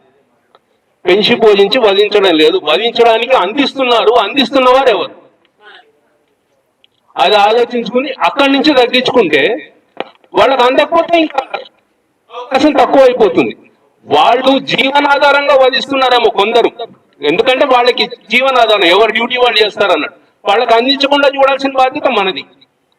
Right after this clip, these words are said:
So నాకేంటంటే గ్రాస్ రూట్స్ నుంచి వెళ్తే కానీ మనకు సంగతి తెలియదు. వాళ్ళు అందిస్తున్నారు అంటే వాళ్ళకి అందకుండా మనం ఇంకేమన్నా, ఇప్పుడు ఇంతమంది మాట్లాడారు, చాలా ఎక్స్పీరియన్స్ ఉంది, నేను అసలు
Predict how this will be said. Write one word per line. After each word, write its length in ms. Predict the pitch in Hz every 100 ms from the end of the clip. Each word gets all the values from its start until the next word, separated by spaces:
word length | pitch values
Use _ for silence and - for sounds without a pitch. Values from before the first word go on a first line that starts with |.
| _ _ _ _ _ _ _ _ _ -
So 120 | 240 214
నాకేంటంటే 680 | 180 208 220 240 247 247 - - -
గ్రాస్ 500 | - - - 233 226
రూట్స్ 240 | 285 233 262
నుంచి 260 | 269 247
వెళ్తే 220 | 233 -
కానీ 220 | 240 - 262
మనకు 220 | - -
సంగతి 260 | 175 175
తెలియదు. 420 | - 175 131 101 - _ _ _ _ _ _ - 135
వాళ్ళు 220 | 151 202
అందిస్తున్నారు 560 | 202 233 233 262 262 254
అంటే 200 | 247 262
వాళ్ళకి 360 | 220 226 233
అందకుండా 380 | 233 247 262 262
మనం 280 | 214 208 226
ఇంకేమన్నా, 480 | 240 233 226 233 240
ఇప్పుడు 220 | 214 190
ఇంతమంది 380 | 190 190 190 226
మాట్లాడారు, 680 | 214 208 208 190 175 165 170 - _ _ -
చాలా 260 | 151 190 220
ఎక్స్పీరియన్స్ 520 | 202 - 214 214 196
ఉంది, 180 | 180 170
నేను 200 | 170 170
అసలు 200 | 165